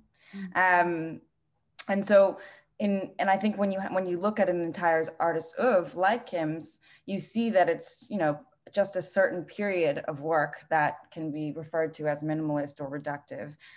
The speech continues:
Speaker 1: Mm-hmm.
Speaker 2: Um, and I think the most important thing is to, is to really think of her in her own context in relation to where she came from,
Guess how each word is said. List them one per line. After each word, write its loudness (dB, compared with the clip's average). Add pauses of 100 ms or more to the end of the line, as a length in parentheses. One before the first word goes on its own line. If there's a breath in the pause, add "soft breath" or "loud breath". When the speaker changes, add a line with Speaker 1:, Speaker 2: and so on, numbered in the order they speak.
(160 loud breath)
Speaker 1:
Mm-hmm. 4
Speaker 2:
Um, -6 (540)
and 2
I 2
think -2 (360 loud breath)
the -2
most 2
important 2
thing 0
is -8
to, -4
is -10
to -8
really 0
think -6
of -4
her 0
in -2
her -2
own -2
context -6
in -6
relation -6
to -14
where -2
she -14
came -8
from, -4